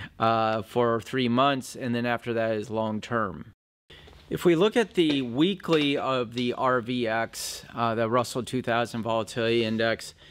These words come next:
um, we saw that explosion higher, uh, over the, uh, twenty-five mark, uh,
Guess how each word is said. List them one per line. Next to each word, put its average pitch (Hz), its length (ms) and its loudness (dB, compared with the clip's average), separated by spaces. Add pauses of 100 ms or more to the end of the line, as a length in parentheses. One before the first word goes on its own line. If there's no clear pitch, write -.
(320)
um, 123 520 0 (380)
we 147 100 6
saw 180 240 4
that 165 200 2
explosion 143 720 -4
higher, 147 880 0
uh, 117 280 -4
over 131 360 -2
the, 117 420 -4 (340)
uh, 107 240 0 (200)
twenty-five 135 720 0
mark, 135 560 -2 (400)
uh, 113 380 0